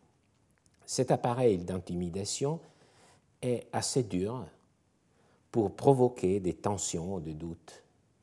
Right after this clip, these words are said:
y compris du côté des citoyens libres. Il nous en est parvenu un témoignage extraordinaire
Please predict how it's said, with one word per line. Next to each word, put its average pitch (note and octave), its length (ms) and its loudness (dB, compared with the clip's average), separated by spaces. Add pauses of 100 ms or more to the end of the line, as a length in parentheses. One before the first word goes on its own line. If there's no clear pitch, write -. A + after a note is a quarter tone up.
(720)
y - 80 -8
compris F#2+ 500 0
du D2+ 140 -8
côté E2+ 340 -4
des D#2 360 -10 (100)
citoyens D#2+ 560 -8
libres. - 400 -14 (1120)
Il A#2+ 200 -4
nous B2 280 0
en G2+ 160 2
est F2 260 -2 (640)
parvenu G2 640 2
un F2+ 140 -4
témoignage F#2 720 0
extraordinaire E2 880 -6